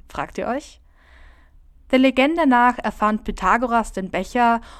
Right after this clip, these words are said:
und setzte ihn bei Bauarbeiten auf Samos ein, in einer eigentlich sehr guten Absicht.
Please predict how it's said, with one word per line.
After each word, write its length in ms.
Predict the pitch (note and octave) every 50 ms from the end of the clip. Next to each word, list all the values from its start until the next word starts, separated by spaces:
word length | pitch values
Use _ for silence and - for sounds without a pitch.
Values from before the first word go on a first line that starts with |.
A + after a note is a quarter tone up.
| - -
und 160 | A#3 A3+ A3+
setzte 320 | B3+ C#4 C4+ - - C#4
ihn 220 | B3+ A3 A#3+ A3+ G#3+
bei 100 | G#3+ G#3
Bauarbeiten 960 | G#3+ F3 F3+ G3+ A3+ A#3+ A#3 A3+ G#3+ G#3+ G#3+ G#3 - - A3 G#3+ G#3+ G#3+ G3+ -
auf 180 | - G3 F#3+ -
Samos 520 | - - E3+ F#3 A3+ A3 F3+ D#3+ - -
ein, 360 | - D3+ - - C3+ - F3+ - - - - - - - -
in 100 | C4+ C4+
einer 360 | - C#4 C4+ C#4 C4+ C4+ -
eigentlich 420 | - G#3 A3+ B3+ C4+ C4 C4+ B3+ -
sehr 140 | - B3+ A#3+
guten 360 | - B3+ C4+ C#4+ - - A#3+
Absicht. 640 | - - A#3 - - - - - - - - -